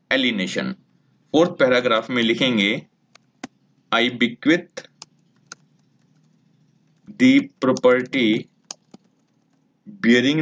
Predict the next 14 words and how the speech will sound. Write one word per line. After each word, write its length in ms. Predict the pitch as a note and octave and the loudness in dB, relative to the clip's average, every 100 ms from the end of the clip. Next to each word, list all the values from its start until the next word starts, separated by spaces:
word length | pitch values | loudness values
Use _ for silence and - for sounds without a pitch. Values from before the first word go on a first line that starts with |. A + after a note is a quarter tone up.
| C3 | 0
number 300 | G#2 G2+ G#2 C3 _ _ _ _ - _ _ _ _ _ _ _ _ _ _ _ - | 2 4 2 0 _ _ _ _ -20 _ _ _ _ _ _ _ _ _ _ _ -2
as 400 | A#2+ F#2+ F#2+ - - _ _ _ _ - _ _ _ _ - _ _ _ _ _ _ _ - A2+ | 0 0 -4 -12 -18 _ _ _ _ -20 _ _ _ _ -20 _ _ _ _ _ _ _ -2 0
item 340 | A#2 A#2+ D3+ C3 | 0 0 0 2
number," 300 | G#2 G2 G#2+ C3 - _ _ _ _ _ _ | 4 4 4 0 -10 _ _ _ _ _ _
जो 80 | A2+ | 0
भी 140 | B2+ B2+ | 4 2
आइटम 320 | B2 - C3+ | 2 -2 -6
शेड्यूल 400 | - B2 B2+ B2+ | -2 2 2 2
के 80 | B2+ | 0
अंदर 300 | B2+ B2+ A2 | 0 -2 0
दी 200 | A#2 A#2 | 0 2
गई 260 | C3 B2 | 2 0
है, 360 | B2 A#2 G2+ G2 - - _ - - _ _ _ _ _ _ _ _ _ _ _ _ - - _ _ - - - - - _ - _ _ _ - - _ - - _ _ B2 | 0 -2 0 -2 -8 -16 _ -20 -20 _ _ _ _ _ _ _ _ _ _ _ _ -20 -20 _ _ -20 -18 -16 -16 -18 _ -20 _ _ _ -20 -20 _ -20 -20 _ _ -4
"in 140 | C3 | -2